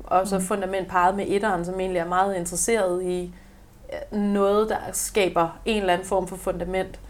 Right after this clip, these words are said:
Speaker 2: Mm.
Speaker 1: og noget, der er... Øh, fordi følelserne kræver, at man hele tiden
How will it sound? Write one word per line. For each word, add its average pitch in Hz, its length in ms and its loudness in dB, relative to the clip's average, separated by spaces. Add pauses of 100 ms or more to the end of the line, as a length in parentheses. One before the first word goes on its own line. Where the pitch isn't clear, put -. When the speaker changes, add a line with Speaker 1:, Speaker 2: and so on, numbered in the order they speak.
(340)
Speaker 2:
Mm. 214 60 -8
Speaker 1:
og 190 80 8
noget, 190 460 2
der 185 60 8
er... 170 540 4
Øh, 170 500 -4
fordi 196 220 -2
følelserne 208 480 0
kræver, 180 280 4
at 170 100 2
man 165 160 -2
hele 202 220 0
tiden 175 460 0